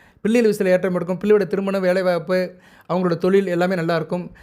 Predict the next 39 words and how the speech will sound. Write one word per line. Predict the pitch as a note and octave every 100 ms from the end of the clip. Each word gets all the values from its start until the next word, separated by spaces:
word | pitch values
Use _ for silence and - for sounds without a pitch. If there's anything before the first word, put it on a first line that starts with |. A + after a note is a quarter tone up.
| -
பேர | G3
குழந்தைகளால | A3+ G#3 F#3+ F#3 F#3 F#3
பெருமைப்படுவீங்க. | F3 F#3 E3+ D#3+ D#3+ D#3+ F3+ D#3
மிகச் | E3 G#3 G#3
சிறப்பா | E3+ E3+
இருக்கும். | D#3 E3 D#3+
தாயாரோட | F3+ G#3 G#3 F3
அன்பு | E3 E3+ F3+
இருக்கும். | D#3 F3+
குடும்பத்துல | F#3 G#3+ G#3 F#3
தாய் | E3 F3 G3
வந்து | F3+ F#3+
உங்களுக்கு | E3+ E3 F#3
நல்லா | G#3+ F#3 - - - _
ஒரு | D#3+ D#3
சந்தோஷத்தை | E3 G3 E3+ E3+
கொடுப்பாங்க. | D#3 D3+ D3 C3+ - _ _ _ _
So, | - F3+ E3 C#3 - _ _ F#3
மேச | G#3+ A#3
லக்-, | G#3 -
அஹ், | D#3+ E3 D#3+
மிதுன | F3 A#3+ A#3+
ராசியில | G#3 G3 F3 D#3
மேச | G3+ A3+
லக்கணம், | G3+ G#3 G#3
கடக | G3+ F#3 G3+
லக்கணம், | F#3 F#3+ F#3 F#3+
விருச்சிக | F#3 F#3 G#3+
லக்கணம், | F#3 F3+ F3+
சிம்ம | F3+ F#3 G3+
லக்கணம், | F3+ F3 F3+ F#3 D#3
தனுசு | F3+ G#3
லக்கணம், | G3 F#3 F3+ F3
மீன | G3+
லக்கணத்தை | F#3+ F#3 E3 D#3
பிறந்தவங்களுக்கு | D#3+ D#3+ D#3+ D#3+ G#3 G#3+ - - -
குரு | G#3+ G#3+
பகவானை | F#3+ F#3 E3+
வந்து | E3+ G#3 A#3+